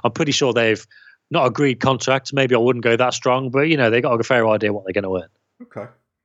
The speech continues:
Speaker 1: But
Speaker 2: Sure.
Speaker 1: I think, I, I think Premier League clubs would kill to be in that position with four or five players.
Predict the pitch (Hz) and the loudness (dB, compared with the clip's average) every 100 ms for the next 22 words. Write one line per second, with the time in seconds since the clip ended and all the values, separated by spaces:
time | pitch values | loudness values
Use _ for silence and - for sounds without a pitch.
0 | _ 151 143 160 139 139 170 - 160 156 | _ 0 0 0 0 0 0 0 -2 0
1 | 156 - 156 - 151 139 123 117 120 104 | -2 -2 -4 -2 -2 0 -2 -2 -6 -6
2 | 113 - 117 117 98 92 - 95 - 87 | -8 -2 -2 0 -2 -4 -4 -4 -4 -10
3 | _ - 110 104 - 120 104 104 - 104 | _ -2 2 2 2 0 2 2 2 2
4 | 95 98 104 92 87 | 2 0 0 2 -2